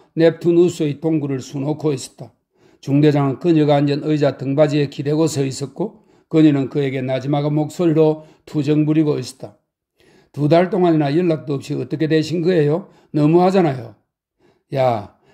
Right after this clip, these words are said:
당신은 정말이지 대주교라도 반할 만큼 아름답구려?" 베이비스는 그녀의 질문에 난처해하며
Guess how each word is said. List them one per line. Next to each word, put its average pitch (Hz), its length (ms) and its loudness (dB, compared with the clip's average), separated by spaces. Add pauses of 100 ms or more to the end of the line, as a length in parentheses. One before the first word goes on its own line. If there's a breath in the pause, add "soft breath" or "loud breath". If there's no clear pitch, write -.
(120)
당신은 143 440 0
정말이지 139 540 -2
대주교라도 151 720 0
반할 147 340 -4
만큼 151 320 -4
아름답구려?" 151 840 -2 (480)
베이비스는 147 580 -2
그녀의 165 380 2
질문에 156 360 0
난처해하며 143 920 0